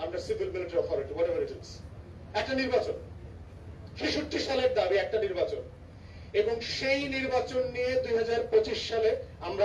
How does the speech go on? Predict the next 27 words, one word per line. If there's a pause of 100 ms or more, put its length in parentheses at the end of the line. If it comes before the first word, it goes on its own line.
(180)
এখনো (380)
কমিশনে
আলাপ
করছি। (1400)
আমরা
কি (140)
আ-, (180)
মানে (120)
আগাইলাম (160)
পঞ্চাশ
ষাট (100)
বছর
পরে? (1600)
আমি
মাঝে
মধ্যে
ওই
যে
নোয়াখালীর
একটা
কথা
বলি (100)
আপনার, (120)
যে (640)
নোয়াখালীতে
একটা
কথা